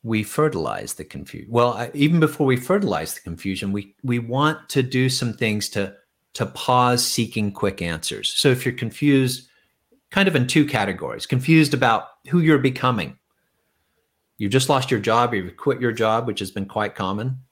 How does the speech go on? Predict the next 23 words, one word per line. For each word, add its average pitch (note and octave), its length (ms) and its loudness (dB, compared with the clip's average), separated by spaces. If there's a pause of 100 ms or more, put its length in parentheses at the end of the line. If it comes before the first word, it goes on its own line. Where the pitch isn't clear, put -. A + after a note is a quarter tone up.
lately. A2+ 500 -4 (840)
You're A2 100 -4
not A#2 200 0
sure A#2 180 2
who A#2+ 120 2
you're A#2 200 2
becoming. A2+ 640 -4 (300)
Rather B2 280 4
than C#3 180 2
seek D3 420 0
the C#3+ 80 2
quick C3+ 320 2
answer, D#3 580 -2 (1200)
try B2 300 2
to E3 80 4
find A#2 520 0 (420)
activities A2 720 -2
to G2+ 80 -8
help A2+ 320 -4
you G#2+ 140 -2
pause A2 800 0 (120)
and G2 240 -2
live A2+ 640 2